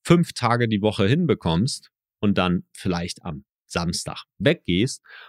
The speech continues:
und da dann aber mit Alkohol und ein paar Ausnahmen bei zweitausendsiebenhundert Kalorien landest und dann am Sonntag sagst, „Mensch, ich bin hier ein bisschen hangover-mäßig drauf und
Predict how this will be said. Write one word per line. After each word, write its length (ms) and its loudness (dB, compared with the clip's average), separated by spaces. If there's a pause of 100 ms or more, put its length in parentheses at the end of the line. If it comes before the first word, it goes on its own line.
(120)
und 120 -8
da 120 4
dann 180 0
aber 460 -2
mit 380 0
Alkohol 720 0 (160)
und 120 -2
ein 80 -2
paar 200 -10
Ausnahmen 440 -2
bei 160 -4
zweitausendsiebenhundert 1300 -2
Kalorien 600 -4 (120)
landest 600 -4 (580)
und 120 -4
dann 200 2 (100)
am 120 -4
Sonntag 380 2
sagst, 360 -4
„Mensch, 280 -2
ich 40 -14
bin 140 0
hier 120 2
ein 60 2
bisschen 480 -2 (100)
hangover-mäßig 1080 2
drauf 460 0 (560)
und 480 4